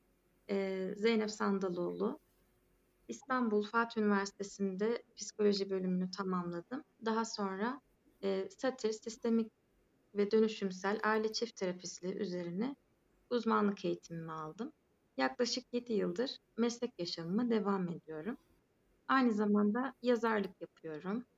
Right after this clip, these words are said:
E, bunun yanı sıra gençleri bilgilendirici platformlarda görev alıyorum. Bilinçli Gençlik Platformu oluşturmuştum mesela. Evlenmeden önce gençlere, e, yararlı bilgiler sunma,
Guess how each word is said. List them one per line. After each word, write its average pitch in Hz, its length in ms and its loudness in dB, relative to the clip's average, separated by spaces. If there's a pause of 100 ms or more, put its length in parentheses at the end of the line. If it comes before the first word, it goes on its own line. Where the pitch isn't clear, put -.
(600)
E, 196 300 2
bunun 262 280 4
yanı 247 220 6
sıra 220 440 0 (120)
gençleri 233 540 4
bilgilendirici 214 840 4
platformlarda 196 800 0
görev 180 340 -4
alıyorum. 170 480 -12 (1300)
Bilinçli 240 440 6
Gençlik 233 420 4
Platformu 208 600 0
oluşturmuştum 170 800 -6
mesela. 87 520 -4 (500)
Evlenmeden 214 680 4
önce 202 320 2 (160)
gençlere, 208 680 2 (160)
e, 185 80 -2
yararlı 208 720 4
bilgiler 190 440 0
sunma, 175 500 -4